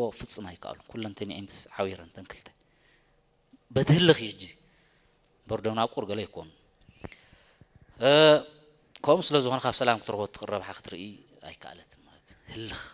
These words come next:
ህልኽ በዚሕ። ህልኽ ከዓ ከምታ ኣቦታትና ዝብልዋ፣ "ህልኽ ንኹልኻ ትህልኽ" ኢሎም። ክርክር ካብ ስራሕ የውኩር ተባሂሉ። ዋላ ንሕና ኸማን ሃሊኽና፣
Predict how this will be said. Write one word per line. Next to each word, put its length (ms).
ህልኽ 280
በዚሕ። 280
ህልኽ 300
ከዓ 200
ከምታ 300
ኣቦታትና 580
ዝብልዋ፣ 320
"ህልኽ 340
ንኹልኻ 360
ትህልኽ" 420
ኢሎም። 240
ክርክር 440
ካብ 200
ስራሕ 300
የውኩር 420
ተባሂሉ። 380
ዋላ 220
ንሕና 240
ኸማን 320
ሃሊኽና፣ 380